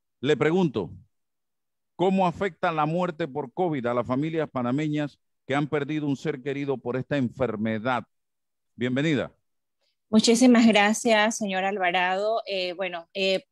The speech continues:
Speaker 2: sí voy a contestar sus preguntas. Yo solo quiero indicar primero que soy estudiante del doctorado en psicología clínica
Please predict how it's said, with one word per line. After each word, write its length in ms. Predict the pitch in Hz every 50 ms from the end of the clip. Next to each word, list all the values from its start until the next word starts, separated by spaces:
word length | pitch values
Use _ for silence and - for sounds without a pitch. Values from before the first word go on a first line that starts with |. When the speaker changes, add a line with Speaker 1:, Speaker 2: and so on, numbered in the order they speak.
| _ -
Speaker 2:
sí 220 | - - 254 247
voy 160 | 240 247 240
a 80 | 254 254
contestar 480 | 247 226 190 - 202 - - 190 180
sus 160 | - - 233 233
preguntas. 480 | - 185 180 175 185 196 190 214 233
Yo 140 | 240 196 202
solo 260 | 202 220 208 208 202
quiero 160 | - 208 190
indicar 480 | 208 214 202 185 170 - - 175 175 -
primero 380 | - 190 185 190 185 185 202 196
que 120 | 185 175
soy 220 | - - 196 185
estudiante 560 | 185 202 202 - 208 185 180 170 165 165 170 196
del 220 | 196 196 190 175
doctorado 560 | 175 170 - - - 170 160 170 170 170 175
en 100 | 190 196
psicología 640 | - 214 185 - 175 160 165 165 170 185 175 170 170
clínica 640 | - 208 196 190 175 175 160 - - 175 208 233